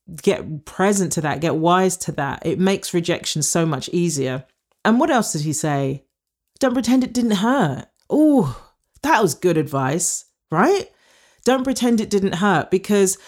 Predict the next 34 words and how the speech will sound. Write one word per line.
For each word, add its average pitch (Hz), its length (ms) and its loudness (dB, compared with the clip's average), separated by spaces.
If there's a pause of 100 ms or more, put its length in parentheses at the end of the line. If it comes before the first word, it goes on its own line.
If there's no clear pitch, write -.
(440)
many 302 440 4
times 330 540 2
we 214 180 0
are 214 120 4
going 233 500 2
to 262 120 0
be 214 340 0
rejected, 170 640 -4
guaranteed. 156 840 0 (500)
But 180 600 0
if 233 180 2
we 311 140 2
pretend 233 800 0 (100)
that 180 320 -2
it 170 220 -4
didn't 196 440 0
have 170 540 -2
any 185 480 4
sort - 160 -2
of 156 80 -2
emotional 175 600 2
impact 214 500 -2
on 147 140 -2
us, 135 160 -4 (260)
we 277 100 -2
don't 254 360 -2
give 254 240 2
that 214 160 -2
experience 202 720 0
any 208 180 4
room 196 300 2
to 165 160 -4
breathe, 170 640 0 (480)
because 220 420 0